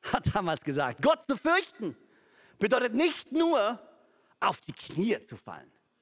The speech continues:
Auch der gottlose Mann und der Räuber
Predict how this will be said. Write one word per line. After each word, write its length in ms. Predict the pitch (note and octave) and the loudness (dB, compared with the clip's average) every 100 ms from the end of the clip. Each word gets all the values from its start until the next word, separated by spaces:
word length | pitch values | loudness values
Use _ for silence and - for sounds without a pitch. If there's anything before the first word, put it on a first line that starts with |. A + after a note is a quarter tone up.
| _ _ _ _ _ _ _ _ _ _ | _ _ _ _ _ _ _ _ _ _
Auch 180 | F3 F#3+ | -2 -2
der 180 | - C3+ | -2 -4
gottlose 640 | B2+ A#3 A#3+ F3+ E3 D3+ | 0 0 0 -2 -2 0
Mann 340 | D#3+ D#3 A#2 F2 - _ _ _ _ _ | -2 -2 -6 -12 -20 _ _ _ _ _
und 180 | - D#3 | -6 -4
der 140 | C3+ A#2+ | -4 -2
Räuber 500 | E3+ E3+ C#3 F2+ | 0 2 0 -4